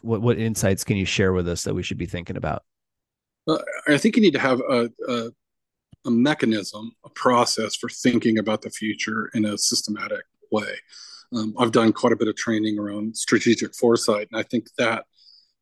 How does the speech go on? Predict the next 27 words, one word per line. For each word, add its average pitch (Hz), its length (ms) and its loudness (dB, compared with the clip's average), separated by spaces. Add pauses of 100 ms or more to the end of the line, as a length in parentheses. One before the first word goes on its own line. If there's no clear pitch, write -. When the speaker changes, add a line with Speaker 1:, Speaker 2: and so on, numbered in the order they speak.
(140)
Speaker 2:
framework 131 600 2
offers 117 640 -2
a, 110 260 -4 (120)
a 120 60 -6
pretty 117 240 -4
compelling, 110 880 -4 (480)
uh, - 280 -20 (460)
way 120 340 2
to 110 200 -2
approach - 760 -2
that 107 200 -4
longer 107 320 0
term 101 280 -8
thinking. - 480 -6
And, 110 220 -14
and 110 120 0
like 110 180 2
we 110 100 6
talked - 260 0
about, 107 300 0 (220)
uh, 110 140 -6
before, 110 580 2 (460)
uh, 110 400 -10
before 123 400 0
we 117 100 -2
started 104 320 4
recording, 117 680 4